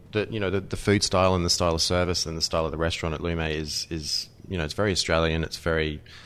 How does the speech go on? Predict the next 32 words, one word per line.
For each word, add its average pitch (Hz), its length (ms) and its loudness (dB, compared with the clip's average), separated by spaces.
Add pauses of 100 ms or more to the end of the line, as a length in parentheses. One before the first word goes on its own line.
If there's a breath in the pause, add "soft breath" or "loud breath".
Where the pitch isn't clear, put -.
(220 soft breath)
you 117 80 -2
know, 90 80 2
it's - 160 -2
relaxed, 85 480 4
but 82 120 0
it's - 240 -2
professional, 78 680 -2
and, 71 360 -4 (180)
you 85 80 -8
know, 71 180 -8 (680)
the - 80 -12
food 90 300 0
is 76 420 -4 (240)
modern 80 200 -2
Australian, 76 460 -4
lots 78 140 -6
of 78 80 -14
native 78 200 -2
ingredients 76 520 -4
and, 78 160 -6
and 73 260 -10 (240)
local 78 240 -8
produce 80 400 -4
and 85 80 -4
all 76 60 -4
that 71 120 -6
sort - 120 -6
of 78 80 -10
thing. 78 240 -4
But 80 320 -2 (520 loud breath)
that's - 440 0 (720)
not 87 340 -2